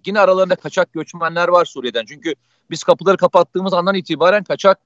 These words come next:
gelen Suriyeliler de oluyor. Büyük bir çoğunluğunun nüfus kaydı var. El izi var, parmak izi var,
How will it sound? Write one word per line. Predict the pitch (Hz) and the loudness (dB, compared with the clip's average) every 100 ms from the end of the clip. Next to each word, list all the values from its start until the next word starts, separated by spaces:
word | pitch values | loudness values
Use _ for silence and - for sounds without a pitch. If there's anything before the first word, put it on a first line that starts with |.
| _ _ _ - | _ _ _ -4
gelen | 139 196 | 0 2
Suriyeliler | 202 170 170 196 185 170 135 | 0 -6 0 2 4 4 2
de | |
oluyor. | 101 78 69 _ _ _ _ _ _ _ _ _ _ _ _ _ _ _ - | -2 -12 -20 _ _ _ _ _ _ _ _ _ _ _ _ _ _ _ 0
Büyük | 220 277 | 0 0
bir | 247 | -4
çoğunluğunun | - 202 185 185 254 226 | -2 0 0 -2 -4 -4
nüfus | 190 190 | -4 -2
kaydı | 185 156 117 | 4 4 4
var. | 95 85 _ _ _ _ _ | 0 -2 _ _ _ _ _
El | 127 165 | 2 2
izi | 190 190 | 2 4
var, | 208 - _ _ | 4 4 _ _
parmak | - 135 185 - | -6 -4 -4 -8
izi | 170 202 | -8 -6
var, | 226 | -6